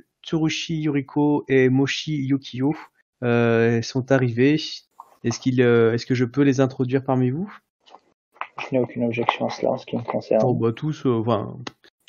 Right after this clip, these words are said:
Speaker 1: le Biaoshi, tu sais, comme s'il était le maître. Mais bien sûr, mais bien sûr, je vous en prie. Euh, bah, vous voyez du coup arriver, euh, deux jeunes femmes. Euh, Tsurushi Yuriko, euh,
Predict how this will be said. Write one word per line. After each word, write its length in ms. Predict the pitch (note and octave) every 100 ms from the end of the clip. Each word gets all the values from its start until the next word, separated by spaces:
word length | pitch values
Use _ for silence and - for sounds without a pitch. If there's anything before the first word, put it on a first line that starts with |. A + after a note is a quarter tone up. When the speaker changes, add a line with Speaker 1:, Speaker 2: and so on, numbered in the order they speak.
| -
Speaker 1:
le 80 | D3
Biaoshi, 560 | D#3 D3 - - F3+
tu 80 | E3+
sais, 60 | E3
comme 120 | D3+
s'il 240 | C3 E3
était 180 | C#3 C#3
le 80 | B2+
maître. 420 | B2 D3+ D3+ C3 B2+ - -
Mais 60 |
bien 100 | C#3+
sûr, 260 | F3 - G#3
mais 140 | D#3
bien 140 | C3+ C#3+
sûr, 260 | - E3
je 60 | B2+
vous 60 | B2
en 80 | C3
prie. 480 | - D#3+ - - - _ _ _ _ _ - _ _ _ - G5+ - _ _ - - - - - - - _ _ _
Euh, 260 | B2 A2+ A2+
bah, 160 | A2+
vous 80 | D#3+
voyez 240 | F3+ F3 F#3+
du 120 | E3
coup 120 | F3+
arriver, 500 | E3+ D3 C3 D3 D#3
euh, 120 | C3
deux 100 | B2
jeunes 200 | F3 D#3
femmes. 460 | B2 A2 C3 B2 F#2+ _ _ _ - - - -
Euh, 560 | B2 A#2+ A2+ A2 A2 A2
Tsurushi 480 | - F#3+ F3+ - F3+
Yuriko, 680 | E3+ E3 - C3+ D#3 F#3
euh, 540 | C#3+ A#2 A2 - G2+